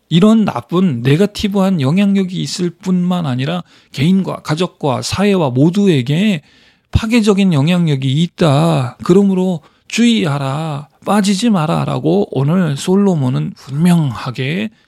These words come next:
저와 여러분에게 권면하고 있는 것입니다. 우리 믿음의 사람들, 술을 가까이 하고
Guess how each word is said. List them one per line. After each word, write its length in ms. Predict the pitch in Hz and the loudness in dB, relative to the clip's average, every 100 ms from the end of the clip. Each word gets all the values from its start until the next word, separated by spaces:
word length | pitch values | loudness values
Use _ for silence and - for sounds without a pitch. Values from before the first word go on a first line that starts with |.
| - | -4
저와 320 | 135 147 139 | -2 0 0
여러분에게 680 | 120 117 117 110 131 180 220 _ _ - | -2 -4 -2 0 0 0 -2 _ _ -4
권면하고 760 | - 220 233 220 190 139 135 156 | 4 6 6 4 4 2 2 0
있는 320 | 131 175 190 | 2 2 2
것입니다. 560 | 143 131 170 - - 156 | 0 -2 -4 -4 -8 -4
우리 120 | 185 | 0
믿음의 340 | 202 175 233 | 2 4 2
사람들, 520 | 226 208 190 170 160 - | 2 0 0 0 0 -2
술을 300 | - 233 226 | -2 -2 -2
가까이 400 | 147 - 160 156 | -6 -2 0 2
하고 260 | 143 170 | 0 -4